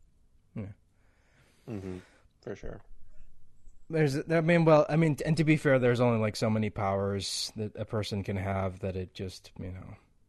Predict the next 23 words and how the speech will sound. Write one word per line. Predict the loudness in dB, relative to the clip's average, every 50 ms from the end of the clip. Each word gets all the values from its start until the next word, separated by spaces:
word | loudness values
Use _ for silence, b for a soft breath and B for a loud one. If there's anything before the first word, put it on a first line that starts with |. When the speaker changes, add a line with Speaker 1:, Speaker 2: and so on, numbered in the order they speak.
| _ _ _ _ _ -20 -18 -14
Speaker 1:
it, | -12 -12 -12 -12 -12 -14 -12 -10
it | -10 -10 -8
starts | -4 -2 -2 -2 -2 -4
to | -6
repeat | -6 -6 -6 -6 -8 -8 -8 -8 -12 -16 -20 -20 _ -10
in | -8 -6 -6
itself. | -6 -8 -6 -6 -4 -4 -4 -6 -8 -14 -20 -20 _ _ _ _ _ -4
I | -2
mean, | 0 2 2
you've | 2 2
seen | 2 2 2 4 6
one | 6 6 6 4
guy | 4 4 4 6
Speaker 2:
Right. | 6
Speaker 1:
fly, | 4 4 4 4 4 2 2 0
you | -2 -4 -6 -8 -10 -10 -6
pretty | -4 -2 -2 -2
much, | -2 -4 -4 -6 -10 -8 -6
like, | -6 -6 -8 -10 -14 -10
whatever | -6 -6 -4 -4 -4 -6 -6 -8 -10 -10 -12
at | -12 -10
this | -10 -10 -10 -10
point. | -8 -8 -6 -6 -6 -6 -8 -10 -14 -16